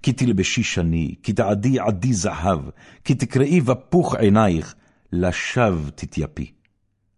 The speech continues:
מאסו בך עוגבים, נפשך יבקשו, כי קול כחולה שמעתי, צרה כמבקירה. כל בת ציון תתייפח, תפרס כפיך.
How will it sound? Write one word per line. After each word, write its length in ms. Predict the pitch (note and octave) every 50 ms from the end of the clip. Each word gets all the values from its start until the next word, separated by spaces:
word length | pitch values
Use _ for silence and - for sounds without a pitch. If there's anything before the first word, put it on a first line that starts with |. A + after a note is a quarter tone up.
| _ _ -
מאסו 420 | D2 C#2 C2+ C#2 - - - D2+
בך 400 | C2+ A#1+ B1 G2+ A2 - - - - -
עוגבים, 540 | - G#2+ F#2+ F#2+ F2 D2 D#2+ D2+ D2 D2 D2 D2 - _ _ _ _ _ _ _ _ -
נפשך 680 | D#2 D#2+ D#2 D2 - - - - - - A2+ G2+ - - -
יבקשו, 720 | F2+ E2+ D#2 C#2+ D2 - _ - - E2 D2+ - - - - _ _ _ _ _ _ _ _ _ _ _ _ _ _ _
כי 120 | - - - _ _ _ -
קול 340 | G#2+ G#2+ A2+ A#2 A#2 A#2+ A#2+ A#2+ - _
כחולה 680 | - A2 G2+ - - - G2+ F#2 D#2+ D#2+ E2 E2+ D#2+ D2
שמעתי, 640 | - - C#2 C#2 C#2+ C#2 C#2 B1+ - - C2 C2 - _ _ _ _ _ - - - - -
צרה 500 | - - - C#3+ A#2+ A2+ C3 D3+ F3 F3+
כמבקירה. 800 | F3+ F3+ - D#3+ D3 C3+ C3+ A#2+ A2+ - - C3 A#2 F#2+ E2+ D#2 - - _ _ _ _ _ _ _ _ _ _ _ _ _ _ _
כל 280 | - F2+ F#2 G#2+ G#2+ F#2+ D#2+
בת 220 | E2+ F2+ - - - -
ציון 600 | - - - D2+ C2+ B1 B1+ E2 G2+ A2+ A#2 A2+ - _
תתייפח, 1000 | - A#2 G#2+ - - - G#2+ G2 - - _ - E2 D#2+ D2+ C2+ - - - - _ - - - _ -
תפרס 600 | - C3+ - - G#2+ F#2 G#2 C3+ C3+ - - -
כפיך. 500 | - - A#2 - - G2 E2+ - -